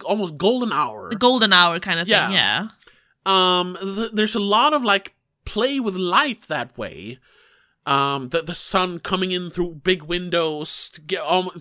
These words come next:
Speaker 1: a lot of go-, god rays and stuff like that. It looks great. Like
Speaker 2: Which they show in the poster as well, to be
Speaker 1: Yeah,
Speaker 2: fair.
Speaker 1: yeah. I mean, the,
Speaker 2: <laughs>
Speaker 1: the poster is showing the whole light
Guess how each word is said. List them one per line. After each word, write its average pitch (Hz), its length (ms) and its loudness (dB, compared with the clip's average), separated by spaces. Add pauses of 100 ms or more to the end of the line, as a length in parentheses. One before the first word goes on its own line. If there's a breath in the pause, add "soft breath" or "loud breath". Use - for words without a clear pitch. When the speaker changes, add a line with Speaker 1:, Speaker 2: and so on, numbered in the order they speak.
(120)
Speaker 1:
a 185 40 4
lot 196 140 6
of 175 120 0
go-, 170 140 -4 (100)
god 175 320 4
rays 170 260 -2
and 170 80 -10
stuff 151 160 -6
like 147 140 -6
that. 175 100 -4
It - 20 -2
looks 185 500 -4 (180)
great. - 760 -4 (480 loud breath)
Like 208 140 2
Speaker 2:
Which - 160 4
they 349 160 8
show 285 540 6 (100)
in 262 220 4
the 208 80 0
poster 269 400 -2
as 190 120 -4
well, 226 200 -2
to - 80 -18
be 190 80 -4
Speaker 1:
Yeah, 285 460 6
Speaker 2:
fair. 202 80 2
Speaker 1:
yeah. 359 160 8
I 254 200 8
mean, 202 220 4
the, 214 160 4
Speaker 2:
<laughs> - 0 -
Speaker 1:
the 202 140 4
poster 262 480 6
is 180 120 0
showing 277 300 2
the 185 80 0
whole 170 120 -2
light 170 360 -2